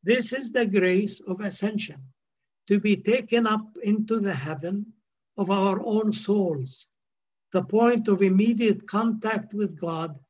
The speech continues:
to rest on this quiet peak, to live there through all trials and all business with the tranquil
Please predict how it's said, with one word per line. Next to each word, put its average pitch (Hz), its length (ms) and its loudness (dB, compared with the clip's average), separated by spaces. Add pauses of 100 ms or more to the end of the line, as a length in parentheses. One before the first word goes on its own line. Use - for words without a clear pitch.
(500)
to 196 100 6
rest 220 500 2 (500)
on 208 240 4
this 190 320 0 (160)
quiet 202 360 0 (140)
peak, 151 300 -4 (680)
to 214 120 8
live 220 300 2
there 214 400 4 (380)
through 220 240 6
all 226 340 2
trials 214 880 0 (760)
and 214 500 2 (340)
all 220 280 2
business 196 800 2 (480)
with 190 260 8
the 190 180 2 (260)
tranquil 240 680 2